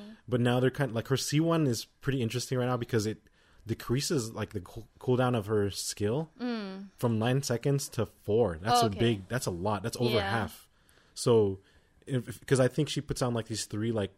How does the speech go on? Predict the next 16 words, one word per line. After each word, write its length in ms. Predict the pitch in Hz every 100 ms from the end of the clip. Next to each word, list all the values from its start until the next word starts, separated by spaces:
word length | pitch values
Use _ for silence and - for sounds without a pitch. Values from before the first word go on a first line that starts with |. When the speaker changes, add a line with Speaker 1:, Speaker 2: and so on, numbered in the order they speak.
| -
Speaker 1:
kinda 240 | 120 110
like, 300 | 107 95 -
um, 420 | 95 92 87 85 _ _ _ _
li-, 180 | 107 104
lightning 320 | 104 117 117
pillars 340 | - 123 123
that 180 | 110 98
kind 200 | - 113
of 160 | 107 90
attack 380 | - 117 113 -
enemies 400 | 107 120 127 110
within 260 | 104 110
a 60 | 110
certain 320 | - 110 101
range. 300 | 90 110 135
Speaker 2:
Mm. 500 | 262 262 233 202 190